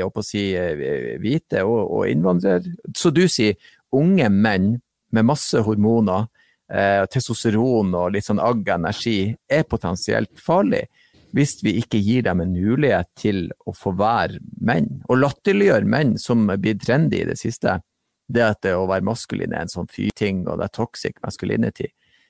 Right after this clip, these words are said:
Det er så idiotisk, og det er så lite fruktbart, og det kommer ikke til å føre til noe bra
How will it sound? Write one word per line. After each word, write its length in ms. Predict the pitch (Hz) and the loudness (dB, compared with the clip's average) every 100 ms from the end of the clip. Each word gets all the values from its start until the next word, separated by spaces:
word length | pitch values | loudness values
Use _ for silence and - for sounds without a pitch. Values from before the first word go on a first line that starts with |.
| _ | _
Det 100 | 127 123 | -2 0
er 160 | 160 | 2
så 220 | 147 - 107 | 0 0 0
idiotisk, 640 | 104 117 151 - - - | 2 2 0 -4 -4 -2
og 80 | 98 | -2
det 60 | 107 | -2
er 80 | |
så 120 | - 95 | -2 -2
lite 340 | 110 143 - | -2 -2 -4
fruktbart, 720 | - 120 - - 131 123 - | -4 -4 -4 -2 -2 -2 -10
og 160 | - 117 | -6 -2
det 80 | 113 - | -2 0
kommer 320 | 131 120 95 | 2 2 0
ikke 220 | 104 101 | -4 -6
til 80 | - | -6
å 60 | - | -6
føre 240 | 104 92 - | -2 -2 -4
til 80 | - | -8
noe 100 | 92 | -8
bra 220 | 98 95 | -6 -2